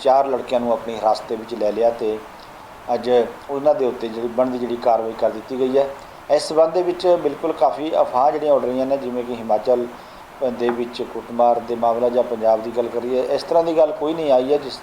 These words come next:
ਜਿਹੜਾ ਕੋਈ ਡਰਾਈਵਰ ਦੇ ਨਾਲ ਕੁੱਟਮਾਰ ਹੋਈ ਹੈ, ਅ, ਉਹਨਾਂ ਨੇ ਬਿਲਕੁਲ ਸਪਸ਼ਟ ਕੀਤਾ ਹੈ ਕਿ, ਅ, ਉਹ ਇਸ ਤਰ੍ਹਾਂ ਦੀ ਕੋਈ ਨੀਤੀ ਨਹੀਂ ਸੀਗੀ, ਲੇਕਿਨ ਜਿਹੜੇ ਕੁਛ ਸ-, ਲੜਕੇ ਸੀਗੇ ਉਹਨਾਂ ਵੱਲੋਂ ਸ਼ਰਾਬ ਪੀਤੀ ਹੋਈ ਸੀ। ਸ਼ਰਾਬ ਪੀਣ ਦੇ ਨਾਲ ਜਿਹੜੀ ਸਾਰੀ ਘਟਨਾ ਨੂੰ ਅੰਜਾਮ ਦਿੱਤਾ ਗਿਆ ਹੈ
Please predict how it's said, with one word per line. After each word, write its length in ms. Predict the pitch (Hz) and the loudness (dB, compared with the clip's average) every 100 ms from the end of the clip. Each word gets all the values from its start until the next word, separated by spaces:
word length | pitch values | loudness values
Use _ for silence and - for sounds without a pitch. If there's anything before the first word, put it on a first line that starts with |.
| 135 | 0
ਜਿਹੜਾ 140 | 139 | 0
ਕੋਈ 140 | 151 | 0
ਡਰਾਈਵਰ 320 | 151 135 127 131 | 2 2 2 2
ਦੇ 180 | 135 | 2
ਨਾਲ 100 | 135 | 0
ਕੁੱਟਮਾਰ 400 | 131 127 123 127 | 0 -6 0 0
ਹੋਈ 260 | 120 113 110 | 0 -4 -4
ਹੈ, 60 | 127 | -4
ਅ, 40 | - - - - - - 123 113 117 | -6 -18 -20 -20 -20 -12 -6 -4 -2
ਉਹਨਾਂ 280 | 160 165 180 | 2 4 4
ਨੇ 60 | |
ਬਿਲਕੁਲ 240 | - 143 175 | 2 -4 -6
ਸਪਸ਼ਟ 380 | - 165 160 - | 0 2 2 -4
ਕੀਤਾ 280 | 139 131 | 0 4
ਹੈ 120 | 123 131 | 4 2
ਕਿ, 300 | 156 139 143 | 2 4 4
ਅ, 40 | 165 143 123 120 120 | 2 0 0 -2 -4
ਉਹ 340 | 135 143 143 | -2 2 2
ਇਸ 100 | 143 | 2
ਤਰ੍ਹਾਂ 280 | - 147 151 | 0 2 4
ਦੀ 80 | 147 | 2
ਕੋਈ 220 | 143 139 | -4 -4
ਨੀਤੀ 300 | 131 127 123 | -4 -6 -6
ਨਹੀਂ 120 | 135 | -8
ਸੀਗੀ, 260 | 123 117 135 | -10 -8 -6
ਲੇਕਿਨ 540 | 143 127 139 139 135 | -4 -2 -2 0 0
ਜਿਹੜੇ 320 | 127 131 135 131 - - - - - | 0 2 2 0 -4 -18 -18 -14 -8
ਕੁਛ 160 | 135 | -6
ਸ-, 240 | 131 - 131 | -6 -6 -2
ਲੜਕੇ 400 | 131 117 - 165 | 0 0 0 -2
ਸੀਗੇ 280 | 139 127 | 0 0
ਉਹਨਾਂ 180 | 139 156 | 2 2
ਵੱਲੋਂ 180 | 160 151 | 2 0
ਸ਼ਰਾਬ 380 | - 143 139 127 | 2 4 6 4
ਪੀਤੀ 240 | 151 - | -4 -4
ਹੋਈ 180 | 123 120 | -2 -2
ਸੀ। 140 | - - - - - - - - | -4 -12 -16 -20 -20 -20 -20 -2
ਸ਼ਰਾਬ 300 | 127 156 165 | 4 4 2
ਪੀਣ 140 | 165 | 0
ਦੇ 140 | 156 151 | 4 6
ਨਾਲ 220 | 143 139 | 6 4
ਜਿਹੜੀ 180 | 131 127 | 0 0
ਸਾਰੀ 240 | 131 139 151 | 0 2 0
ਘਟਨਾ 200 | 135 127 | 2 2
ਨੂੰ 120 | 120 | 0
ਅੰਜਾਮ 280 | 120 117 120 | 0 0 0
ਦਿੱਤਾ 260 | 117 - 123 | -2 0 0
ਗਿਆ 200 | 120 | 4
ਹੈ 80 | 131 | 2